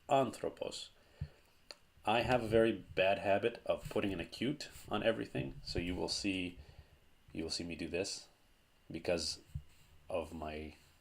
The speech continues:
studying of ancient Greek. I always put an acute. Try to just put a straight line up and down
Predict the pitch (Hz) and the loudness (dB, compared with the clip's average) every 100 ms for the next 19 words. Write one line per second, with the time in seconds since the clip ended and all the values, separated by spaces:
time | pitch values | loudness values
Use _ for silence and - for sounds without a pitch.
0 | - - - - - - 92 87 85 82 | -20 -20 -20 -14 -8 2 4 4 0 0
1 | 82 90 85 87 87 95 - - 76 80 | -4 -4 -4 -4 -4 -6 -6 -4 -4 -4
2 | 78 - - 76 - 107 - - - - | -6 -6 -8 -8 -2 -2 -2 -10 -20 -20
3 | - - - - - - - 113 123 135 | -20 -20 -20 -20 -20 -12 0 4 6 6
4 | 139 - - 104 98 95 87 85 - - | 4 -4 -4 0 2 2 0 -2 -2 -4
5 | 82 78 - 87 76 80 78 82 - 73 | -4 -4 -4 -4 -2 -2 -2 -4 -6 -8
6 | 69 | -10